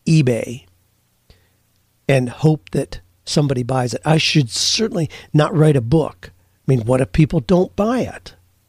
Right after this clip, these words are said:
I mean, that, there's too much risk in that. So if I can't afford to fail, then I'm not going to do much. So we back ourselves into a corner if we have to have absolute assurance that we're not gonna fail.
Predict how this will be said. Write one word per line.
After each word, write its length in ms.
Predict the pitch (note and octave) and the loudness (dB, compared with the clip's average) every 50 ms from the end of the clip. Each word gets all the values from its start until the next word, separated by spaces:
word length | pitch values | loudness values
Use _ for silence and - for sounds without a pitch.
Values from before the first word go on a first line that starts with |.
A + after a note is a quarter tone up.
| _ _ _ _ _ _ _ _ _ _ - | _ _ _ _ _ _ _ _ _ _ -2
I 40 | - | 0
mean, 120 | C3+ C#3 C3+ | 0 2 2
that, 260 | C3 C#3 D#3 - D3+ | 2 0 0 2 2
there's 240 | D3+ D#3 D3+ C3+ - | 2 2 2 2 0
too 140 | - - F3+ | 0 2 4
much 280 | F3+ F#3 - - - | 4 2 0 -2 -2
risk 340 | E3+ E3 G#3+ A#3 - - - | 0 2 2 2 0 -2 -4
in 200 | F3+ C3+ A#2+ B2 | -2 -2 0 -2
that. 260 | A#2+ G#2 G#2+ - - | -2 -4 -8 -10 -6
So 180 | - - E3 D3+ | 0 0 2 2
if 100 | D3+ - | 2 0
I 100 | D#3+ D3 | -2 -2
can't 320 | - - - A#3 B3+ B3+ | -2 -2 -2 0 0 -2
afford 400 | - - - - G#3 F3+ E3+ C#3+ | -2 -6 -4 0 2 2 2 2
to 80 | C3 B2+ | -2 -4
fail, 580 | - - - G3 A3+ G3+ C#3+ A2 G#2+ G#2+ B2 - - - - _ _ _ _ _ _ _ _ _ _ _ _ - | -2 0 2 4 4 4 2 0 -2 -6 -10 -12 -16 -20 -20 _ _ _ _ _ _ _ _ _ _ _ _ 2
then 260 | D3+ D3+ D3+ D#3 - _ _ _ _ _ _ - | 2 4 2 2 -2 _ _ _ _ _ _ -8
I'm 140 | C#3 B2 C3 | -6 -4 -2
not 200 | D3+ E3+ F3+ - | -2 -4 -4 -2
going 300 | - F3+ D#3+ D#3 D#3 C#3 | 0 2 4 4 4 2
to 140 | - - B2+ | 0 -4 -4
do 260 | A2+ A#2+ D3+ D#3 C#3+ | 0 4 4 4 4
much. 540 | C3 A2 - - - - - - - - - _ _ _ - | 4 0 -4 -8 -14 -12 -12 -10 -10 -12 -14 _ _ _ -12
So 180 | - - E3 | -6 -2 0
we 140 | C#3 C3+ C3+ | 2 2 0
back 380 | A#2+ A2 D#3+ F3+ F#3+ G3 - - | 0 0 2 2 0 0 0 0
ourselves 480 | E3 C#3 - - D#3+ C#3+ C#3 A#2+ A#2 | -2 0 0 2 2 2 2 2 0
into 240 | D3+ D#3 C#3 C#3 A#2+ | 0 2 2 0 0
a 40 | A2+ | -2
corner 600 | - - - - G#3+ C4+ D4 G#3 A#2 F#2 G2+ A#2 - _ _ _ _ _ _ _ _ _ _ _ _ - | -4 -8 -6 -2 0 0 0 0 -2 -4 -6 -10 -14 _ _ _ _ _ _ _ _ _ _ _ _ 0
if 180 | - D#3+ F#3 F3 _ - F3 | 2 2 2 2 _ -4 0
we 160 | D#3+ D#3 C#3 | 0 2 2
have 240 | B2+ C3+ D#3+ D#3 - | 2 2 0 0 2
to 80 | D3 | 2
have 160 | C#3+ C#3+ B2+ | 2 2 2
absolute 500 | B2+ C3+ D3+ E3+ D3 - - E3+ E3+ D#3 | 2 2 0 0 -2 -2 -2 0 2 2
assurance 400 | D3 A#2+ - - D#3+ C#3 C3+ B2 | 2 2 0 0 2 2 2 2
that 80 | - C#3+ | 0 -2
we're 100 | C3 C3 | -2 0
not 160 | B2+ A#2+ A2+ | 0 0 0
gonna 160 | A2+ C3 C3+ | -2 -2 -2
fail. 460 | B2+ - G3+ A3+ A#3 F3 - - - | 0 0 -2 -2 -2 -4 -6 -10 -20